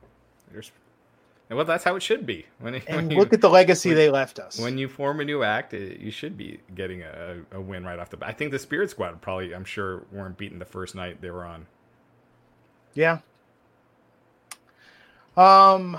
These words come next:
Speaker 2: Bianca
Speaker 1: Oh, yeah,
Speaker 2: Belair.
Speaker 1: New Day. New Day. Eh, New
Speaker 2: Yeah.
Speaker 1: Day.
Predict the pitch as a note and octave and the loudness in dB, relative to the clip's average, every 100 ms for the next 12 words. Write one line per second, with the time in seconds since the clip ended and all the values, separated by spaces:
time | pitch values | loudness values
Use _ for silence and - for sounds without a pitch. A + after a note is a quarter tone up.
0 | - - - - - - - - - - | -10 -12 -12 -14 -18 -20 -20 -20 -20 -20
1 | - _ _ F#3 E3+ C#3+ D#3+ D#3 E3+ G#3+ | -20 _ _ -4 -2 2 4 4 4 0
2 | F2 D2+ _ A2 A2+ C#3 C#3 C3+ C#3 C#3+ | -6 -12 _ -14 -12 -4 -2 -2 -6 -8
3 | G3+ G#3 F#3+ G#3 G#3 G3+ F3+ | -10 -8 -8 -6 -6 -6 -8